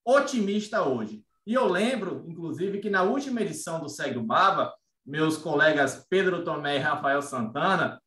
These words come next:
tiveram uma análise muito pessimista dessa sequência final do Vitória. Não viram com bons olhos esses últimos jogos na Série B, mas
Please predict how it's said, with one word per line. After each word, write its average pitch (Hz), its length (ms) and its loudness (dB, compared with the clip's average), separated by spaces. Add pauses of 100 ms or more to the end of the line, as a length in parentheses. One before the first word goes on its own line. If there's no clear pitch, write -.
(600)
tiveram 269 880 4
uma 247 380 4
análise 226 420 4
muito 302 680 0
pessimista 294 1200 -4
dessa 214 300 -4
sequência 240 680 -6
final 190 320 -6
do 170 100 -10
Vitória. 175 640 0 (440)
Não 214 280 2
viram 302 240 2
com 285 160 -2
bons 269 320 2
olhos 254 540 4
esses 240 280 0
últimos 226 400 -2
jogos 214 340 4
na 208 160 0
Série 196 280 -4
B, 202 440 0 (460)
mas 226 800 4